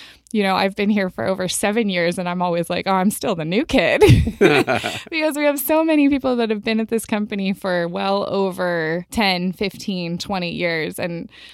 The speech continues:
Speaker 1: maybe you can talk about what you have enjoyed about being at Tennis Warehouse and how it's just kind of a different place.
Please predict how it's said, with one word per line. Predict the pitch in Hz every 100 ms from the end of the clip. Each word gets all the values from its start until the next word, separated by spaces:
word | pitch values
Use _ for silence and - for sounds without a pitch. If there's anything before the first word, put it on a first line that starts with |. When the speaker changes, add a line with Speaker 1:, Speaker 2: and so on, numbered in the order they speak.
| -
Speaker 1:
maybe | 220 240
you | 269
can | 277 269
talk | 233 214
about | 226 196 185 185 -
what | - 202 208 202
you | 208 208
have | 196 196 185
enjoyed | 185 190 180 180 175 175
about | 175 175 175 -
being | 262 285
at | 277 277
Tennis | - 254 247 233
Warehouse | 233 220 220 214 214
and | 196
how | 185 190
it's | 185 180
just | 190 -
kind | 190
of | 180
a | 170
different | 165 170 - 180 180
place. | 180 151 175 - -